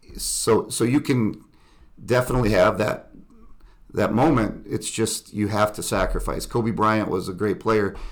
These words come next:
but people don't know he got up at four thirty every morning. You know, you can't just show up. You gotta work. Um, that's what I would say, that,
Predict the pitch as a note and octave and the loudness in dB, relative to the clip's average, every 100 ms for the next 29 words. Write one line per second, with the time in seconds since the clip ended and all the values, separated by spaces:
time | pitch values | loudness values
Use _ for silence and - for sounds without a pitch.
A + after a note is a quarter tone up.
0 | - - - - - B2+ A#2+ G#2 G#2 G#2 | -14 -10 -8 -8 -4 -4 0 2 2 2
1 | G2 G2+ G2+ - - F#2+ - F#2 E2 - | 2 0 0 -2 -2 -4 -2 -2 0 -2
2 | B1+ - - - - - A2 F#2+ C#2 - | -4 -6 -10 -14 -20 -10 -4 -4 -4 -6
3 | - - - A#2 - C3 - A2 - - | -8 -10 -12 -4 0 2 2 0 0 0
4 | A#2+ G#2+ G#2 - - - - G#2 A2 G#2 | 0 2 -2 -8 -12 -8 -6 -2 0 2
5 | F#2+ F#2+ - - D2 - - - - C#3 | 2 -2 -2 -2 -2 -2 -6 -8 0 0
6 | D#3 C3+ A#2 - B2+ A#2 A2+ A2 | 2 2 2 2 4 4 4 2